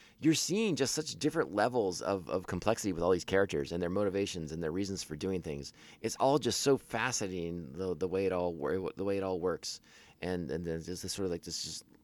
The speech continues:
the layers upon layers of, of complexity that these characters are all going through, uh, in, in their struggle against the Empire. It's, it's just,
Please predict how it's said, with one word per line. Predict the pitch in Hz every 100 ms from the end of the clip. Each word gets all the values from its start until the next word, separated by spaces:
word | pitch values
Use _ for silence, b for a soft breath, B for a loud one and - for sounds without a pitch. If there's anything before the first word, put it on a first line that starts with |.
| _ _ B B -
the | - _ _ _ _ -
layers | 92 98 113 123 104 73 67 - -
upon | 78 98 92
layers | 95 98 95 90
of, | 82
of | - 80
complexity | 87 90 90 82
that | 78 80
these | 87 85
characters | - 85 85 82
are | 82
all | 82
going | - 78 82
through, | 71 65 65 B B B -
uh, | 78 67 -
in, | 85 80
in | 82
their | 78
struggle | 78 90 80 78
against | 82 71
the | 78
Empire. | 78 76 52 -
It's, | - 82 - - - _ _ _ _ -
it's | 92 - - _ _ -
just, | - 175 -